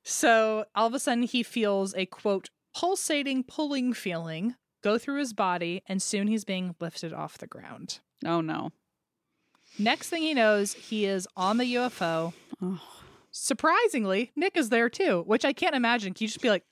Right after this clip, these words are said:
Speaker 1: "Sup, Nick?" <laughs> Like,
Speaker 2: <laughs> "Oh, you're here." <laughs>
Speaker 1: It's like,
Speaker 2: Aw.
Speaker 1: "Bro, like, you didn't get away either." Um, and so they're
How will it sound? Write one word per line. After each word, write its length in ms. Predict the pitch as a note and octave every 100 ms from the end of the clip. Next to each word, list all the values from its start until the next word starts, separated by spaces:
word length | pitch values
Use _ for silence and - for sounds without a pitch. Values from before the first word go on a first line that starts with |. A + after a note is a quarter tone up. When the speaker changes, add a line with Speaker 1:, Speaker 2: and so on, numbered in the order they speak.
| _
Speaker 1:
"Sup, 280 | - D4+ A3+ G3+
Nick?" 320 | A#3+ A3+ -
<laughs> 40 |
Like, 200 | C4+ A#3+ -
Speaker 2:
<laughs> 180 | - - - - - - - - B4 - -
"Oh, 200 | B4 C5
you're 180 | A#4+ B4 G4
here." 300 | G3 E3 -
<laughs> 300 | - - E4+ -
Speaker 1:
It's 160 | D4 G#4+
like, 140 | A4 F#4+
Speaker 2:
Aw. 340 | A#3+ A3 G3+ -
Speaker 1:
"Bro, 400 | A#4 G4+ A#3+ A#3
like, 200 | B3 B3+
you 80 | D#4
didn't 200 | D#4+ D#4+
get 100 | D#4
away 240 | C#4+ C4+
either." 360 | A3+ A3+ F4+ G4+ - - - - - - -
Um, 580 | G#3+ A3+ G#3+ G3+ F#3 F3+ - - - - - _ _
and 320 | A#3 A#3+ A#3
so 160 | - A#3
they're 240 | A3+ G#3+